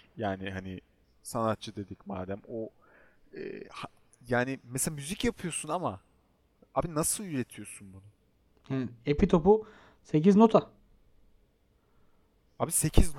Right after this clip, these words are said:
Speaker 1: notayı da nota olarak biliyor musun acaba sen?
Speaker 2: Ha, değil
Speaker 1: Yani
Speaker 2: mi? Bir de
Speaker 1: bugünkü müzik
Speaker 2: bilmiyorlar,
Speaker 1: eğitimini
Speaker 2: evet.
Speaker 1: almadınız ki siz. <laughs>
Speaker 2: Mo-,
Speaker 1: Yani
Speaker 2: Mozart mı? Bak yine neyse tamam söylemiyorum bu sefer artık.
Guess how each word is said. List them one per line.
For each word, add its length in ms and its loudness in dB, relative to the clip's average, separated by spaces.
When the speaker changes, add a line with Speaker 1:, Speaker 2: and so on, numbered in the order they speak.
Speaker 1:
notayı 380 2
da 120 2
nota 340 0
olarak 440 2
biliyor 240 -2
musun 260 -12
acaba 440 0
sen? 100 4
Speaker 2:
Ha, 120 8
değil 100 8
Speaker 1:
Yani 120 8
Speaker 2:
mi? 60 6
Bir 60 4
de 100 4
Speaker 1:
bugünkü 100 2
müzik 140 6
Speaker 2:
bilmiyorlar, 380 10
Speaker 1:
eğitimini 200 6
Speaker 2:
evet. 140 0
Speaker 1:
almadınız 720 6
ki 120 -8
siz. 320 -6
<laughs> 160 -18
Speaker 2:
Mo-, 220 2
Speaker 1:
Yani 340 6
Speaker 2:
Mozart 380 2
mı? 320 0
Bak 180 -4
yine 240 0
neyse 220 -2
tamam 280 -2
söylemiyorum 420 -2
bu 40 -14
sefer 200 -8
artık. 240 -8